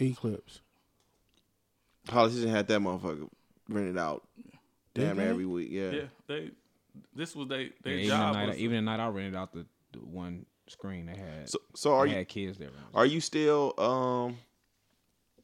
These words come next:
Speaker 2: are you still not voting?
Speaker 3: Um, it
Speaker 2: Or,
Speaker 3: depends.
Speaker 2: or did
Speaker 3: Um,
Speaker 2: you?
Speaker 3: I'm, I'm pissed off because,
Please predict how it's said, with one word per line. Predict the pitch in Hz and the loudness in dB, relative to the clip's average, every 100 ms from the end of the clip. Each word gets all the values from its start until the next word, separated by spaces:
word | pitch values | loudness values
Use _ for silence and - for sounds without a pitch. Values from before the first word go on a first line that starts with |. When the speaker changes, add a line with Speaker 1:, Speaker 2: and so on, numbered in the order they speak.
| _ _ _ _ _ _ _ _ _ _ _ _ _ _ _ _ _ _ _ _ - - _ - - - 50 50 50 | _ _ _ _ _ _ _ _ _ _ _ _ _ _ _ _ _ _ _ _ -20 -20 _ -20 -18 -16 -16 -14 -8
Speaker 2:
are | - 107 | 0 2
you | 120 | 2
still | 110 110 110 | 2 2 4
not | 110 110 | 2 2
voting? | 123 131 127 - _ _ _ _ _ _ _ _ _ _ _ _ _ - | 0 -2 -10 -20 _ _ _ _ _ _ _ _ _ _ _ _ _ -14
Speaker 3:
Um, | - - - 50 - - - - 117 _ _ _ _ _ _ _ _ _ _ - | -12 -12 -12 -14 -16 -18 -20 -20 -20 _ _ _ _ _ _ _ _ _ _ -8
it | 151 | -6
Speaker 2:
Or, | 78 | -6
Speaker 3:
depends. | 131 107 101 | -8 -10 -6
Speaker 2:
or | 107 | -4
did | 98 107 | -2 0
Speaker 3:
Um, | 117 | 0
Speaker 2:
you? | 113 110 | -2 -2
Speaker 3:
I'm, | 160 - | -2 -2
I'm | 135 | -8
pissed | - 147 - | -8 -12 -6
off | 135 131 | -4 -4
because, | - 110 120 110 | -8 -12 -8 -10